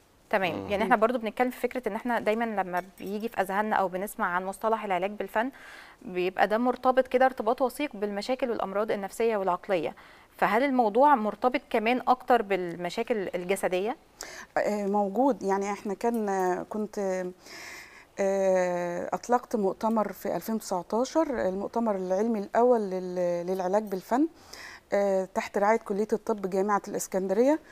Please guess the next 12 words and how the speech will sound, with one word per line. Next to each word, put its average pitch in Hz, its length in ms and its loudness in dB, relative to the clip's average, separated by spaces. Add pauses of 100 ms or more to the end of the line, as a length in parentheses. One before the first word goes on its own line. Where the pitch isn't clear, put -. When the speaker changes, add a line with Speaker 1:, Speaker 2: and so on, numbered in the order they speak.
(280)
Speaker 3:
ومن 214 220 -2
المشاركات 208 680 0
الجميلة 196 640 -2
جدًا 226 440 -4
كانت 220 520 -4
ل-، 185 260 -4
آه، 180 340 -4 (460)
آه، 180 1160 0
أستاذ 214 300 -4
دكتور 233 400 4
في 185 340 -4
الموسيقى، 240 580 -4